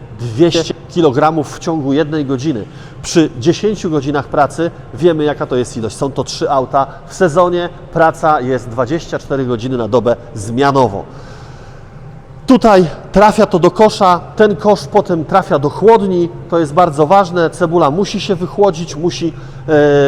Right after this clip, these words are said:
uzyskać odpowiednie parametry. Potem z tej chłodni cebula trafia do pomieszczenia, w którym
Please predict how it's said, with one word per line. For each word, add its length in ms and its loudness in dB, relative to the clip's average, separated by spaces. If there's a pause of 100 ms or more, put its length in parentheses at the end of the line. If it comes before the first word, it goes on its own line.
(300)
uzyskać 460 -2
odpowiednie 500 0
parametry. 600 0 (300)
Potem 280 2
z 80 -14
tej 160 0
chłodni 540 2 (420)
cebula 400 4
trafia 500 4 (1040)
do 260 4 (480)
pomieszczenia, 680 2
w 100 -10
którym 400 4